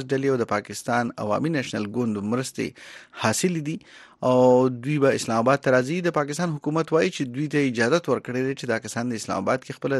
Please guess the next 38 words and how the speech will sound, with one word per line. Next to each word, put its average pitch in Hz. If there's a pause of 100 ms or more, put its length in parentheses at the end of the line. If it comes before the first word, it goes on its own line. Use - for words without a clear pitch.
(160)
درنا 113 (140)
یا 123 (100)
احتجاج 110
وکړي، 160 (420)
تر 151
هغې 160 (100)
چې 151 (120)
تر 117
څو 151 (240)
دوی 135 (140)
د 107
قانون 123
د -
چوکاټ 131
لاندې 104
خپل 127 (180)
احتجاج 131
کوي. 98 (840)
دغه 170
شان 196
د 170
پاکستان 160
وزیر 127
اعظم 156
عمران 117
خان 156
هم 175
په 107
دې 110
موضوع 110
باندې -
بیانونه 113
جاري 104
کړي 156 (100)
دي. 175 (100)
په 120
دې 117
موضوع 127